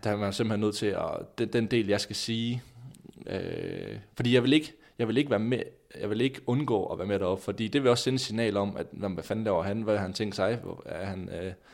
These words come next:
er han for sej til ikke at skulle sige på ord om dem?" Så det vil jeg heller ikke have. Men så bedte jeg min, øh, min kammerat Mads om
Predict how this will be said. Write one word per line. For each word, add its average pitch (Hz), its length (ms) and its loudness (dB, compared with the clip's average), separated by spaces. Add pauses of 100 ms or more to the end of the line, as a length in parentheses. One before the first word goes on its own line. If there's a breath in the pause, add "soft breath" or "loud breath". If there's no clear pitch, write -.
(360 soft breath)
er - 80 -6
han 87 80 -4
for 98 100 -6
sej 110 200 4
til 101 180 -2
ikke 104 160 -6
at 95 240 -4
skulle 98 260 -6
sige 113 200 -2
på 104 100 -4
ord 107 140 2
om 90 100 -2
dem?" 110 300 0
Så 113 120 -6
det 143 120 0
vil 147 60 6
jeg - 80 6
heller 123 180 4
ikke 95 120 0
have. 98 160 0 (640 loud breath)
Men 104 100 -2
så 143 100 2
bedte 151 220 8
jeg 117 100 6
min, 104 220 0
øh, 92 260 -4
min 95 140 -4
kammerat 113 360 2
Mads 110 220 2
om 101 200 0